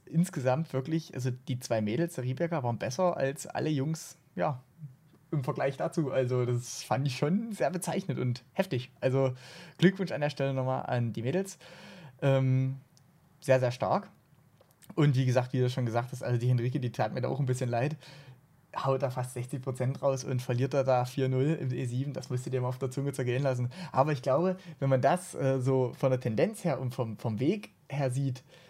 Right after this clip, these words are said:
ist das eine richtig, richtig gute Tendenz, die wir da sehen, dass die Frauen einfach wirklich auch, äh,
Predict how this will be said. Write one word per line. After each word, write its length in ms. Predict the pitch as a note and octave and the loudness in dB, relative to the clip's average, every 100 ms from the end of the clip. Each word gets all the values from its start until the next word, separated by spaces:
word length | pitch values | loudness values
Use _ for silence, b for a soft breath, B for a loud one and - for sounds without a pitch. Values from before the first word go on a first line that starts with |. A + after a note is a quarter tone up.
| B | B
ist 120 | B2+ | -2
das 100 | C3+ | 0
eine 100 | B2+ | 2
richtig, 320 | C#3 D#3+ C#3+ | 0 0 -2
richtig 260 | D3 B2+ B2+ | 0 0 -2
gute 280 | D3 D3 C3 | 0 0 0
Tendenz, 380 | C3 A#2+ C3 B2+ | 0 2 0 0
die 100 | B2+ | 0
wir 100 | A#2 | 0
da 80 | |
sehen, 220 | A2+ A#2+ B2 | 0 0 0
dass 140 | B2 | -4
die 100 | A#2+ | -8
Frauen 320 | - A#2+ D#3 | -4 0 2
einfach 260 | C#3+ C3 B2+ | 2 -2 -2
wirklich 360 | B2+ C3 B2 | -4 -4 -4
auch, 260 | B2+ B2+ B2 | 2 2 2
äh, 320 | A#2+ B2 A#2+ | 0 2 2